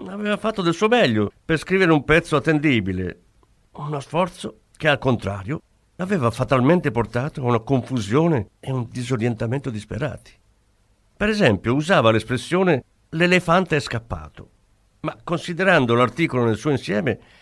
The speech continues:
appariva subito chiaro che non si poteva affatto parlare di una fuga.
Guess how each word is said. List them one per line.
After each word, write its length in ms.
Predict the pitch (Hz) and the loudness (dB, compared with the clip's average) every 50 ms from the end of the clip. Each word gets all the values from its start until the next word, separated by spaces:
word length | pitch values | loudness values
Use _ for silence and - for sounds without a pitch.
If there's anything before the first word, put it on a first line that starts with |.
| _ _ _ _ _ _ | _ _ _ _ _ _
appariva 500 | - - - - 226 226 247 214 156 127 | -14 -14 -4 -2 -2 -2 2 4 4 4
subito 340 | - 185 190 190 135 151 127 | 4 2 -2 0 0 0 0
chiaro 400 | - 180 208 226 220 185 147 - | 0 0 0 2 2 2 0 2
che 120 | - 175 | 2 2
non 140 | 170 180 170 | 4 4 2
si 140 | 170 - 165 | 2 -2 -2
poteva 300 | 190 185 196 214 202 170 | -2 0 2 4 4 4
affatto 300 | - - 190 170 175 151 | 4 2 0 0 0 2
parlare 360 | 131 160 175 220 240 240 190 | 2 2 4 4 4 4 4
di 60 | 123 | 4
una 180 | 123 117 113 107 | 4 4 4 2
fuga. 500 | - - 101 95 92 85 95 101 90 | 2 0 -2 -4 -4 -4 -6 -6 -6